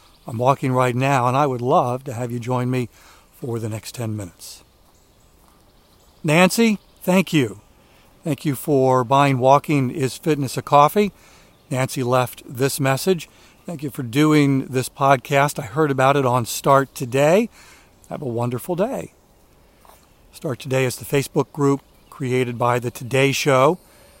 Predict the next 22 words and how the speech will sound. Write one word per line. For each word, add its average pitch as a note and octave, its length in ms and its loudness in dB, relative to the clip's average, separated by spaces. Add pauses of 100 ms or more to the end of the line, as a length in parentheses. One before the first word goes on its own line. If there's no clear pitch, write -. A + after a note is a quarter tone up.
(380)
to A#2+ 380 -4
encourage C3 640 0
as A#2+ 240 -6
many B2 240 -2
people C3 320 -6
as A#2 120 -6
possible C#3 500 -2
to - 160 -10
get C#3+ 320 -2
moving, C#3+ 560 0 (760)
to A#2+ 440 -2 (460)
pursue D3 360 0
fitness, D#3 720 -2 (260)
primarily C3 600 0
through C#3 240 -4
walking. B2+ 640 -2 (240)
It's - 120 -20
over - 220 -14
a G2+ 40 -10
hundred B2+ 300 -6
thousand B2 460 0
members, B2+ 640 -2